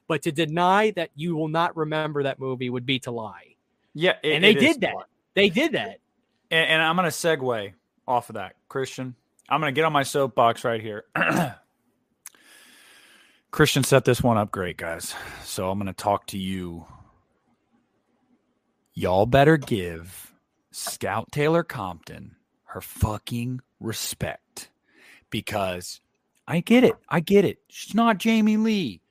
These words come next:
Speaker 2: I have heard some of the worst
Speaker 1: Better.
Speaker 2: takes about Scout's acting in Halloween Two because she's annoying. All she does is scream and cuss and cry.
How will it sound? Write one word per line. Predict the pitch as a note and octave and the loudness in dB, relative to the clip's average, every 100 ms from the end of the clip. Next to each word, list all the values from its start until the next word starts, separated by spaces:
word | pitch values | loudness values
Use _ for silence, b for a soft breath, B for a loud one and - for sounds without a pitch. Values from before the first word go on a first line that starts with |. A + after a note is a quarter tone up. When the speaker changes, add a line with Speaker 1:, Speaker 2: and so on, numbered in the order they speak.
| _ _ _ _ _ _ - | _ _ _ _ _ _ 2
Speaker 2:
I | C3+ F3 | 4 6
have | G#3 - | 4 4
heard | D#3+ D3+ C3+ | 6 6 4
some | - D#3 C#3+ | -2 -2 0
of | B2+ | 0
the | A#2+ | 0
worst | A#2 F3 G#3 C3+ | 2 4 4 2
Speaker 1:
Better. | F#3+ F#3 | 2 2
Speaker 2:
takes | G#2+ - | 2 -4
about | B2 A2+ G#2+ - | -6 -8 -10 -14
Scout's | - - - D3 D#3 - - - | -12 -6 2 4 4 0 -8 -2
acting | C3+ C#3 - A2 F#2 | 0 0 -4 -8 -8
in | F#2 | -6
Halloween | B2 B2 C3 B2+ C#3 C3 | -2 0 0 -2 -2 -2
Two | - C3+ C#3 D#3+ - | 0 0 0 -2 -6
because | C3+ - C#3 | -6 -4 -4
she's | - E3+ D#3+ C#3+ | -4 -6 -6 -4
annoying. | D3 D3 D#3+ C3+ G#2+ A2 | -2 2 2 2 -2 -2
All | D3+ | -2
she | - | -2
does | E3 C3+ | -6 -6
is | - | -8
scream | - E3 D#3 | -6 -6 -6
and | C3+ | -4
cuss | D#3+ D#3 - | -2 -2 -4
and | B2 | -4
cry. | D3+ D3+ D3 G#2+ | 2 4 2 0